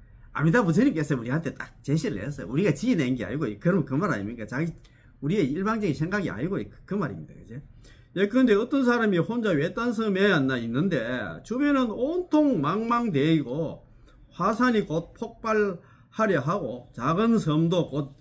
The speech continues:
침몰하려 합니다. <laughs> 그, 그, 그 절체절명을 거론한다, 거론한다 지금 상황이 되-, 생겼습니다. 이때 어떤 사람이 헬기를 몰고 와서 그를 갖다 구-, 구하려고 헬기로부터 주-, 줄 사다리를 갖다, 사다리를 갖다 내려주시는데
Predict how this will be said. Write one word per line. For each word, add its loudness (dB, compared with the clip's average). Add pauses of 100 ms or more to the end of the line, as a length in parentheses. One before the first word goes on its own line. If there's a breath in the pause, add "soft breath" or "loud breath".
(320 soft breath)
침몰하려 4
합니다. -10 (240)
<laughs> -20
그, -2
그, -2
그 -2
절체절명을 0
거론한다, -2 (380 loud breath)
거론한다 0
지금 -6
상황이 0 (100)
되-, -6
생겼습니다. -6 (640 soft breath)
이때 4
어떤 2
사람이 2
헬기를 2
몰고 0
와서 -2
그를 2
갖다 -6
구-, -6 (420 soft breath)
구하려고 2
헬기로부터 0
주-, -20 (680 soft breath)
줄 4
사다리를 0
갖다, -4
사다리를 -2
갖다 -2
내려주시는데 0